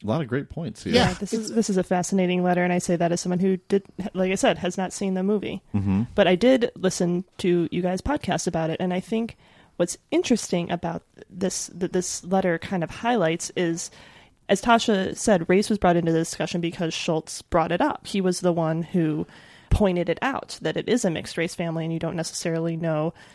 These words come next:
Speaker 2: that Paul is Travis's biological father. If that hadn't been introduced,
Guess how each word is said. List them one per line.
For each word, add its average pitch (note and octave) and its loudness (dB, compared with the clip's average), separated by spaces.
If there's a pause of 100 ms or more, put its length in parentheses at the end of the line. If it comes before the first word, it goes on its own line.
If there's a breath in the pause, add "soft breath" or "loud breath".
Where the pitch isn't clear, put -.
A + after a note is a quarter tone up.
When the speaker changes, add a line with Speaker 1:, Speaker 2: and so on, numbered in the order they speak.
(160 loud breath)
Speaker 2:
that E3+ -2
Paul D3+ 0
is C#3+ -4
Travis's - -6
biological D#3 -4
father. - 0 (580 loud breath)
If D4 4 (140)
that F#3+ 2
hadn't F#3+ -4
been F3+ 0
introduced, E3+ -4